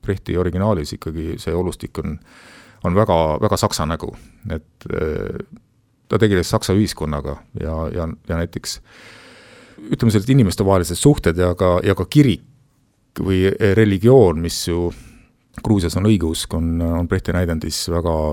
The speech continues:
luterliku kiriku nägu. Aga me oleme teinud, ka natuke korrektiive ja,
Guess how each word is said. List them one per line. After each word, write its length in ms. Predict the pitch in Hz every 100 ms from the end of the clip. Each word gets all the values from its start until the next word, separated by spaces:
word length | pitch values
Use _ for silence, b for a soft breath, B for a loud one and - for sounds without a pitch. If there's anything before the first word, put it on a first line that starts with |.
| 85
luterliku 680 | 85 - - - - - -
kiriku 320 | - - -
nägu. 220 | - 76 - - b b b b _ - 151
Aga 120 | 120
me 100 | 107
oleme 180 | 92 78
teinud, 400 | 85 76 - - 73 73 -
ka 160 | - 78
natuke 300 | 82 - 80
korrektiive 600 | 85 82 - 80 73 71
ja, 140 | 71